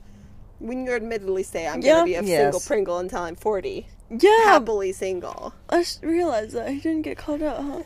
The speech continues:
Speaker 1: He did not get called out
Speaker 3: No.
Speaker 1: for this. When we've had
Speaker 2: Thomas
Speaker 1: so many people called out for this,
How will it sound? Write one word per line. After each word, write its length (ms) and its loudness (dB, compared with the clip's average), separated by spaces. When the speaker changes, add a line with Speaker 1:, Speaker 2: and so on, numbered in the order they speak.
Speaker 1:
He 140 6
did 260 -2
not 160 0
get 140 -4
called 220 -4
out 140 0
Speaker 3:
No. 40 -4
Speaker 1:
for 80 -4
this. 440 -16
When 140 -4
we've 100 6
had 80 8
Speaker 2:
Thomas 240 2
Speaker 1:
so 280 4
many 240 4
people 360 4
called 400 -2
out 320 -2
for 340 -6
this, 540 -4